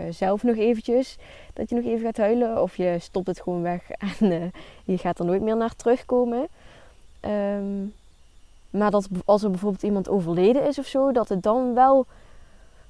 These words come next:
toegestaan is of gepast is om eventueel te huilen in het openbaar. Maar dat dat dus alleen maar mag in bepaalde omstandigheden. En dat is eigenlijk al super raar.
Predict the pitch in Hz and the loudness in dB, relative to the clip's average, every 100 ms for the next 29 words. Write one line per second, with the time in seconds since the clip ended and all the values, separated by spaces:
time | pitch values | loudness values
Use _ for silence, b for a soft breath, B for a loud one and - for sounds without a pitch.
0 | - - 277 220 - - 214 208 190 208 | -2 6 6 6 -2 0 2 2 0 -2
1 | 214 - 185 - 220 240 - 208 - - | -4 -4 -8 2 2 2 0 -2 -2 -6
2 | 202 208 208 202 208 226 214 202 214 214 | 0 2 0 -2 2 2 0 0 2 2
3 | 196 196 233 226 214 190 220 208 202 208 | -4 2 4 4 0 0 -2 0 -2 -2
4 | 147 175 185 - 214 220 165 190 226 277 | -4 -6 -4 -4 -4 -4 -2 0 2 2
5 | 233 214 254 320 - b b b b b | 0 0 -2 -4 -12 b b b b b
6 | b b - - - 247 220 196 233 262 | b b -20 -12 0 2 2 2 0 2
7 | 269 208 185 - 294 240 196 180 165 160 | 0 0 -4 -4 -2 -2 -4 -6 -4 -6
8 | - - 190 320 262 - - - - 202 | -8 -8 -8 -8 -12 -14 -20 -20 -10 4
9 | 269 294 226 - 285 320 269 - 226 240 | 6 6 2 2 4 6 4 2 2 0
10 | - - 240 202 208 - 190 | 2 2 2 2 2 0 -4